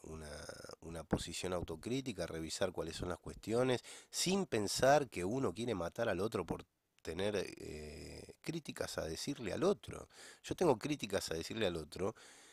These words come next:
eh, porque quiero construir un, un campo de unidad, porque quiero construir algo interesante, porque quiero que se construya y se realice algo interesa-, eh, interesante, pero a nivel nacional e internacional, no solamente como pelotudez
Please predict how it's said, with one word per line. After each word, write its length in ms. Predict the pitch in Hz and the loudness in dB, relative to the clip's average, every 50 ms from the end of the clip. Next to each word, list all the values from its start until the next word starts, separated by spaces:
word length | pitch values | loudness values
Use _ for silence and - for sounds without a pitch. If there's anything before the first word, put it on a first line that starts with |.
| - - - _ _ - - | -20 -20 -20 _ _ -10 -8
eh, 220 | 80 80 78 78 73 - | -6 -6 -6 -6 2 4
porque 180 | - 87 92 104 | 4 4 4 2
quiero 160 | 139 165 156 | 0 2 4
construir 520 | 120 110 101 - - 98 110 113 110 110 | 4 2 2 0 0 0 0 2 2 2
un, 320 | 95 90 92 90 87 85 - | 2 2 0 0 -2 -2 -4
un 140 | - 87 87 | -4 -6 -4
campo 340 | - 104 104 104 - 98 87 | -2 -2 -2 0 0 -2 -2
de 80 | 85 85 | -2 -2
unidad, 460 | 85 92 113 117 95 85 87 87 - | -4 -2 0 0 2 2 0 0 -2
porque 200 | - - - 82 | -4 -6 -6 -6
quiero 180 | 85 101 117 | -6 -2 0
construir 460 | 110 95 87 - - 85 87 92 92 95 | 0 -2 -2 -2 -6 -6 -4 -2 0 0
algo 300 | 95 101 101 98 90 80 - | 0 2 2 0 -2 -2 -4
interesante, 800 | - 76 - - - 80 80 - - - 90 80 80 78 87 87 | -10 -14 -14 -10 -8 -6 -4 0 2 2 2 2 0 -4 -8 -8
porque 200 | 82 78 78 78 | -8 -10 -6 -4
quiero 180 | 95 120 117 | -2 0 0
que 80 | 95 87 | 0 -2
se 120 | - - | -4 -6
construya 520 | - - 85 80 - - - - 135 - 95 | -6 -6 -6 -6 -4 -2 -2 -2 0 -2 -4
y 20 | |
se 160 | 85 - - | -4 -4 -6
realice 640 | 76 85 82 85 92 123 151 127 - - - 78 80 | -4 -4 -2 -2 0 0 0 -2 -2 -4 -6 -6 -6
algo 320 | 78 78 76 76 73 73 - | -6 -8 -8 -8 -10 -10 -10
interesa-, 540 | - 76 73 - 78 78 73 - - - - - | -12 -14 -12 -12 -10 -8 -8 -6 -6 -6 -6 -8
eh, 160 | 76 78 - - | -10 -12 -12 -12
interesante, 600 | 76 82 80 - 78 82 - - 80 78 80 101 | -12 -12 -12 -10 -8 -6 -4 -2 -2 -2 -2 -4
pero 160 | 101 - 117 110 | -2 0 0 0
a 40 | |
nivel 260 | 120 143 165 180 180 170 | 2 2 2 2 4 4
nacional 500 | 151 127 - - 107 113 139 160 160 - - | 2 2 2 2 2 4 4 2 2 0 0
e 100 | 127 147 | 2 2
internacional, 880 | 156 143 110 92 - - 73 82 80 82 82 - - 90 85 82 82 95 | 4 2 0 -2 -2 -4 -4 -4 -4 -4 -4 -4 -4 -4 -2 -2 0 0
no 140 | 131 151 - | 0 0 0
solamente 720 | - 85 80 80 80 80 80 78 78 76 - - 80 - - - - - - - - - _ | 0 -2 -2 -2 -2 -4 -4 -6 -8 -8 -8 -10 -10 -10 -12 -14 -14 -14 -16 -18 -20 -16 _
como 240 | - - 82 85 80 | -10 -6 -6 -6 -4
pelotudez 800 | - 82 80 82 80 - - 82 80 87 95 98 101 - - | -2 -4 -4 -4 -6 -8 -8 -6 -2 0 2 2 0 0 -4